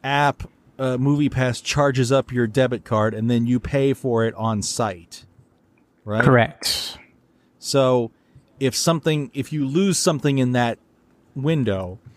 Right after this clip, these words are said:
Speaker 1: say if the app doesn't properly reserve it, which I guess is a, you know, I guess is a possibility. I don't know. I don't, I don't know how it necessarily works if you haven't paid for the ticket,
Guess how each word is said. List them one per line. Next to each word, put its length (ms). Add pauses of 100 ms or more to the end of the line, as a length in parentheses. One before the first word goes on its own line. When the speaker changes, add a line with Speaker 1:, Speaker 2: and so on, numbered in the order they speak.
(320)
Speaker 1:
say 380
if 300
the 220
app 420 (500)
doesn't 260
properly 480
reserve 420
it, 240
which 500
I 120
guess 240
is 120
a, 100 (140)
you 120
know, 240 (880)
I 80
guess 260
is 100
a 40
possibility. 640
I 100
don't 160
know. 160
I 100
don't, 160
I 100
don't 100
know 100
how 280
it 100 (160)
necessarily 540
works 380
if 80
you 60
haven't 200
paid 260
for 60
the 100
ticket, 380